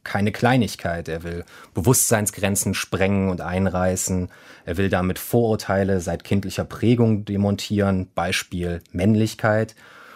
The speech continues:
um dann in so etwas wie einer stillen Revolte aus dem ganzen Zirkus auszubrechen und frei leben zu können. Oder in den Worten Joshuas, ich zitiere, "Bestimmt kann ich es irgendwann schaffen, Gemächlichkeit und Hustler-Spirit miteinander zu versöhnen,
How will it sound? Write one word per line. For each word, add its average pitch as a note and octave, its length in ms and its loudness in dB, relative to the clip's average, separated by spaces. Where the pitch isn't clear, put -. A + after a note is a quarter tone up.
um G2+ 160 2
dann B2+ 320 2
in G#2+ 180 2
so G2+ 120 2
etwas G2 260 0
wie F#2+ 40 -2
einer F#2+ 140 2
stillen C#3 480 4
Revolte A2 720 0
aus F2+ 140 -4
dem G2 140 -2
ganzen G2+ 260 -2
Zirkus - 380 -4
auszubrechen G2 720 -4
und F#2+ 200 -6
frei F#2+ 260 -2
leben G2 260 2
zu E2 140 -4
können. E2 320 -4
Oder A2 220 2
in G2 80 2
den F#2+ 140 0
Worten F#2+ 240 2
Joshuas, A#2+ 580 2
ich - 160 -12
zitiere, A#2+ 600 -2
"Bestimmt - 480 0
kann G#2+ 160 -2
ich G2+ 100 -4
es - 180 -6
irgendwann A2+ 400 0
schaffen, A2 460 -2
Gemächlichkeit F#2+ 880 0
und - 200 -8
Hustler-Spirit F2+ 760 -6
miteinander F2 500 0
zu - 160 -2
versöhnen, F2 560 0